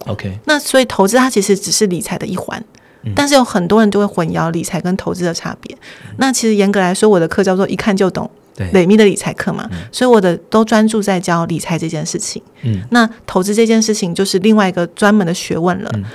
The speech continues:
Speaker 1: 嗯。
Speaker 2: 但是我要特别提醒给大家的是，理财跟投资是一个技能。
Speaker 1: 嗯。
Speaker 2: 什么叫做技能？技能就是要练习的。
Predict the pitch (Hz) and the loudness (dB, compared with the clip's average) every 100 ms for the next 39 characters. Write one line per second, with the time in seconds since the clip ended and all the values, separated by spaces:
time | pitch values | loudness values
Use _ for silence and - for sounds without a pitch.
0 | 110 101 113 294 294 208 202 - 226 180 | -10 -10 -6 -2 2 4 4 2 2 0
1 | - 196 180 - 160 180 180 180 185 - | -2 -2 -2 -4 -2 -2 0 -2 0 0
2 | 190 - - _ - 185 - 190 180 214 | -2 -4 -18 _ -4 -4 -2 -2 2 0
3 | 220 165 170 185 190 170 165 196 170 - | 0 -2 -2 -2 -2 -2 -2 -4 -6 -10
4 | - - _ _ - 104 92 _ - - | -16 -20 _ _ -10 -10 -10 _ -6 0
5 | 202 247 254 - 214 160 - 214 _ _ | 2 2 0 0 0 0 -6 -10 _ _
6 | - 247 214 185 190 185 170 165 180 - | -4 2 2 2 0 -2 -2 -2 -4 -6
7 | - | -10